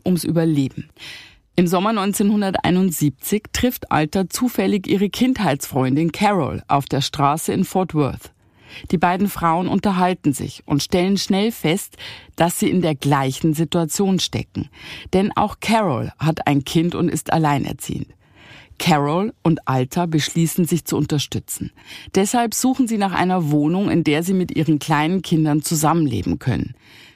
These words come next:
Sie wollen sich die Miete und die Kinderbetreuung teilen. Und sie werden schnell fündig. Ein winziges,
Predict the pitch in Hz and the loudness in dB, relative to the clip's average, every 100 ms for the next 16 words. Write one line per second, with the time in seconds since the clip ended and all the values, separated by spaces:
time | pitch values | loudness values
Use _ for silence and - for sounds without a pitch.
0 | _ - 196 196 208 208 196 185 180 160 | _ 0 2 2 0 0 0 2 4 4
1 | 160 - 208 - - 254 262 - - 269 | 0 0 -2 0 0 0 -2 -2 0 0
2 | 214 135 131 - 98 98 101 - 127 - | 0 -2 -4 -4 -2 -2 -2 -2 -2 -2
3 | - - - - - 180 190 156 151 160 | -6 -8 -20 -14 0 2 2 2 2 0
4 | - 147 165 151 117 - - - _ _ | 0 0 0 0 -2 -4 -10 -18 _ _
5 | _ 151 156 139 160 170 - 196 185 214 | _ 2 2 2 2 0 -4 -4 -2 -2
6 | - | -4